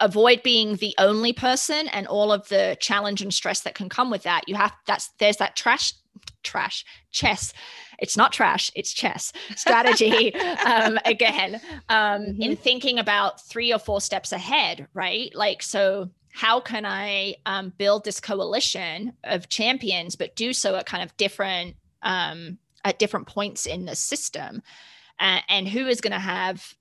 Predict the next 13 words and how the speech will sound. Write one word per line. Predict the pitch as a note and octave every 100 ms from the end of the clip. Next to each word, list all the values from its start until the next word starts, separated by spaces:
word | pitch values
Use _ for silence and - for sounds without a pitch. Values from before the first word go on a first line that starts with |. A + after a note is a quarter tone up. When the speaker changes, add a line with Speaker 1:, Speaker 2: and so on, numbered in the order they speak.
| _ _
Speaker 1:
the | F#3+ G3+
most | G3 G3+ -
power | - G3+ G3
in | F#3 F#3+
what | F#3+ -
context? | C#4 C#4+ G3 - -
And | C#3
I | F#3+
think | - D#4
about, | C#4 F#3+ E3+ F3+ - -
um, | F#3+ F3+ E3+ E3 F#3 _ - - _ A3
nonprofit | A3 A#3 - - - D#3+
boards, | G#3 A#3 D#3+ - -